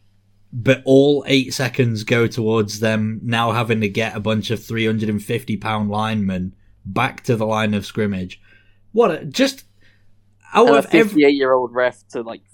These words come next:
Speaker 2: fumble his way through the line and try
Speaker 1: Out
Speaker 2: to hit
Speaker 1: of,
Speaker 2: the ball.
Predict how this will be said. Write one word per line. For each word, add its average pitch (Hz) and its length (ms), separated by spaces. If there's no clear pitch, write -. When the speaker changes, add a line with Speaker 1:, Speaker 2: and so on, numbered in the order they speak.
Speaker 2:
fumble 113 300
his 113 140
way 113 200
through 117 200
the 113 100
line 117 320
and - 120
try - 160
Speaker 1:
Out 233 120
Speaker 2:
to 185 80
hit - 20
Speaker 1:
of, 180 60
Speaker 2:
the 131 60
ball. - 840